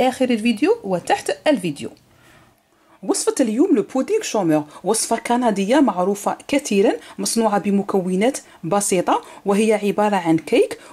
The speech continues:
ونبلوه بشربات مصنوعة بالسكر البني، لا كازونات. غادي نقدم لكم ملخص لتاريخ هذه الوصفة. في ثلاثينات القرن العشرين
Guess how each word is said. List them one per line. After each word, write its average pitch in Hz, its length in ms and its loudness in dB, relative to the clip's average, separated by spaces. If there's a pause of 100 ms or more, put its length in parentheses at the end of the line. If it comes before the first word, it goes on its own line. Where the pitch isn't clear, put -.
ونبلوه 202 680 2
بشربات 202 880 0
مصنوعة 208 400 -2
بالسكر 392 580 -2
البني، 170 440 2
لا 156 140 -2
كازونات. 151 520 -4 (920)
غادي 208 140 0
نقدم 226 360 -2
لكم 214 300 -2
ملخص 240 540 -2
لتاريخ 208 580 0
هذه 196 420 -2
الوصفة. 175 520 -2 (420)
في 233 140 -2
ثلاثينات 214 680 0
القرن 202 340 -2
العشرين 180 500 0